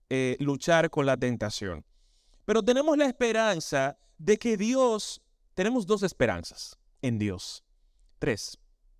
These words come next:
Primero, su gracia es suficiente.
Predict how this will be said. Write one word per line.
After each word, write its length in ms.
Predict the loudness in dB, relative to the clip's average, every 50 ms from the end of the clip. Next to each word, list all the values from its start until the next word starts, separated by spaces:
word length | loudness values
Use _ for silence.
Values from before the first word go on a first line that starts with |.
| _ _ _ _ _ _ _ _ _ _ _ _
Primero, 460 | -2 0 2 4 4 4 4 2 -2 -6 _ _ _ _ _ _ _ _ _
su 220 | _ -8 -6 -4 -2
gracia 580 | 2 4 4 4 4 2 0 -2 0 0 0 0
es 120 | -2 -4 -4
suficiente. 840 | -4 -4 -6 -6 -6 -6 -6 -6 -6 -6 -8 -10 -12 -16 -18 -20